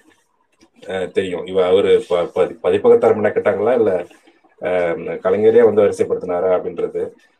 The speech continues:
அந்த டைட்டிலை நீங்க படிச்சுட்டு வந்தீங்கனாலே ஒண்ணுக்கு ஒண்ணு தொடர்புள்ளதா இருக்கும். அந்த கதைகளுடைய சாராம்சத்தின் அடிப்படையிலையும் ஏதோ ஒரு தொடர்பு இருக்கிற மாதிரி தெரியும். அப்புறம் படிக்கிறவங்களுக்கு வந்து ஈஸியா, ஈஸியா இருக்கணும், அஹ், சலிப்படைஞ்சிடக்கூடாதுன்ற கவனத்தோட வந்து கதையை லிஸ்ட் பண்ணிருக்க மாதிரி தெரியும்.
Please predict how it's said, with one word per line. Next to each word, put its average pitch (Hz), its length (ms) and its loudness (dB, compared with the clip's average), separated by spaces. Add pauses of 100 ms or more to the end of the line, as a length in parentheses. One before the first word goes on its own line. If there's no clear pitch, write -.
(120)
அந்த 101 160 0
டைட்டிலை 135 400 2
நீங்க 120 280 2
படிச்சுட்டு 117 260 2
வந்தீங்கனாலே 113 340 2
ஒண்ணுக்கு 117 340 4
ஒண்ணு 110 120 2
தொடர்புள்ளதா 95 480 0
இருக்கும். 90 280 -6
அந்த 92 180 -2
கதைகளுடைய 113 840 4
சாராம்சத்தின் 113 540 0
அடிப்படையிலையும் 113 560 0
ஏதோ 110 160 4
ஒரு 104 200 4
தொடர்பு 101 300 -4
இருக்கிற 95 260 -6
மாதிரி 90 220 -6
தெரியும். 85 320 -10
அப்புறம் 95 300 -6
படிக்கிறவங்களுக்கு 127 640 0
வந்து 107 240 -2
ஈஸியா, 117 460 0
ஈஸியா 120 340 0
இருக்கணும், 98 420 -2 (540)
அஹ், 104 160 0
சலிப்படைஞ்சிடக்கூடாதுன்ற 107 1080 2
கவனத்தோட 107 580 0
வந்து 101 240 -2
கதையை 101 260 -2
லிஸ்ட் - 180 -14
பண்ணிருக்க 90 260 -8
மாதிரி 87 220 -6
தெரியும். 85 340 -12